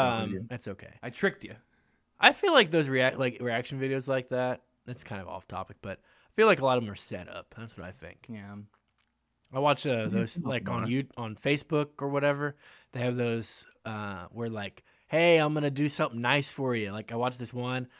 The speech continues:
Speaker 1: where, uh, sh-, this lady, um, a male woman, was, uh, they're like, "Hey, I'm gonna show you on, uh, this, this, uh, picture of a state. Tell me what state it is." And so she said, "Oh, yeah, that's Alabama." And they're like, "Okay, we're gonna give you something now." And it's like,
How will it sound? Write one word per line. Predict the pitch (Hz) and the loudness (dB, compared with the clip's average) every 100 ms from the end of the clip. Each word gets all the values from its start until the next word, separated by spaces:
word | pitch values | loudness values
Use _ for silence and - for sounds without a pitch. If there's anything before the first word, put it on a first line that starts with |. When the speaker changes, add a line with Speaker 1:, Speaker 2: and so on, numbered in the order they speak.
| - _ | -20 _
Speaker 1:
where, | 135 120 117 107 107 - _ | -2 0 2 0 -2 -8 _
uh, | 107 101 | -8 -6
sh-, | - - | -8 -10
this | 117 107 117 | -8 -8 -12
lady, | 104 113 120 120 120 117 | -8 -4 0 0 0 -2
um, | 104 101 101 - | -4 -8 -10 -10
a | |
male | 104 110 123 127 | -8 -2 -2 0
woman, | 135 139 139 131 _ _ _ _ _ | 0 -2 -4 -8 _ _ _ _ _
was, | 117 113 107 104 101 - - | -4 -2 0 -2 -6 -12 -12
uh, | 101 92 92 - - | -10 -10 -12 -14 -8
they're | 120 117 | -2 0
like, | 110 | -2
"Hey, | - 160 147 | 4 6 6
I'm | 151 | 4
gonna | 147 | 0
show | 165 | 2
you | 156 151 | 4 4
on, | 135 123 120 117 117 | 4 2 -2 -6 -6
uh, | 113 | -6
this, | 110 107 - - - | -6 -10 -14 -16 -14
this, | 110 107 117 | -12 -12 -12
uh, | 98 95 90 - - - _ | -12 -12 -14 -18 -20 -20 _
picture | 185 185 170 127 | -2 0 0 0
of | 110 | 0
a | |
state. | 104 - 175 147 - | -8 0 2 2 -4
Tell | - 180 | 0 4
me | 180 | 4
what | - | 2
state | - 170 160 | 0 2 4
it | 113 | 2
is." | 95 - - - - - - | -6 -12 -20 -20 -20 -18 -12
And | 131 | -8
so | 123 | -6
she | 110 113 | -6 -4
said, | 127 120 | -2 0
"Oh, | 127 | 2
yeah, | 120 120 | 2 2
that's | 127 139 | 0 2
Alabama." | 131 131 127 147 143 92 - _ _ | 2 2 4 4 4 -2 -14 _ _
And | 117 | -8
they're | 120 | -4
like, | 110 101 - | -4 -6 -4
"Okay, | 127 139 147 | -4 2 2
we're | 131 | 2
gonna | 123 120 | -2 -4
give | 107 135 | 0 0
you | 143 | 2
something | 127 120 101 101 | -2 -4 -10 -12
now." | 95 92 90 | -10 -10 -10
And | - | -10
it's | 120 - | -12 -4
like, | 131 127 | -4 -4